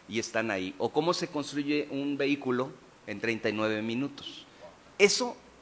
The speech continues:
esas oportunidades turísticas las adoptamos en San Luis. Podemos ir a hacer playa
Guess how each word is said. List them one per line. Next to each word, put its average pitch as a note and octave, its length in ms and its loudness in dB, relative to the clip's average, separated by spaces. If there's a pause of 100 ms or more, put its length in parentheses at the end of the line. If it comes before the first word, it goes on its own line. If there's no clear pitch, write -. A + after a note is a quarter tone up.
esas G#3 380 6
oportunidades B2 840 0
turísticas D#3 580 -2
las A2 160 -2
adoptamos G#2 540 0
en E2+ 100 -8
San E2+ 180 -8
Luis. - 260 -16 (720)
Podemos D#3 380 4
ir F#3 80 6
a F#3 60 8
hacer F3+ 200 4
playa D#3 380 4